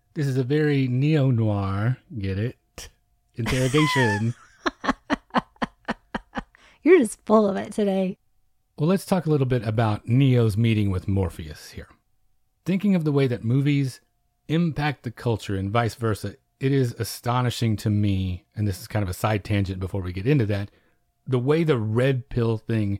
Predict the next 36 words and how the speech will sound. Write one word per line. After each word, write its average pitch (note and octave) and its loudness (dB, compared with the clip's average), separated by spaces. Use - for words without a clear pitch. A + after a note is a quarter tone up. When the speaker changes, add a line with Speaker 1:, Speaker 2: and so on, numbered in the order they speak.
Speaker 1:
has A2 -2
taken C3+ 2
on A#2 2
a G#2 2
life G2 0
of F2 -4
its F2+ -6
own. C#2 -8
Speaker 2:
And A3+ 6
I C4 8
didn't C#4 2
know A3 6
that A#3 4
until G#3+ 2
you G3 -2
told A3+ 2
me A3+ 4
about A3 2
it, G#3 2
and G3 0
I F#3+ 0
wish F#3+ 0
I F#3+ 0
still G3 -2
didn't G3 0
know. G#3 4
Speaker 1:
Yeah, G#3 0
exactly. G2 -6
It D#3 -2
has D#3 0
been D3+ 2
infused D3 2
with C3 2
a A2+ 0
meaning A2 2
that A2 -2